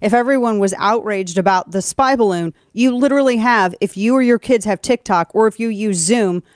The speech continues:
you have a Chinese spy balloon already on your phone or your laptop or your iPad. That is why we don't have TikTok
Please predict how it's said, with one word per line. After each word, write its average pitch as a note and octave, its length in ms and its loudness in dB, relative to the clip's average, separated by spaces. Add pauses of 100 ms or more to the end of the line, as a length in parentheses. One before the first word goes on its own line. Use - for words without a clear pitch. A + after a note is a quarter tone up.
(200)
you G#3+ 280 2
have B3 200 0
a G#3 60 -2
Chinese A#3+ 360 -2
spy A#3+ 300 0
balloon G3+ 260 -4 (140)
already A#3+ 480 2
on G#3+ 80 -2
your G#3+ 80 -4
phone A3 240 -4
or G#3+ 40 -2
your G#3 120 -2
laptop G3+ 480 -4 (480)
or A3 100 2
your G3+ 140 2
iPad. G3 380 -2 (220)
That G3+ 160 2
is A3+ 140 -2
why F#3 380 0
we G3+ 220 -2
don't A3 140 2
have F3+ 120 -4
TikTok E3+ 520 -4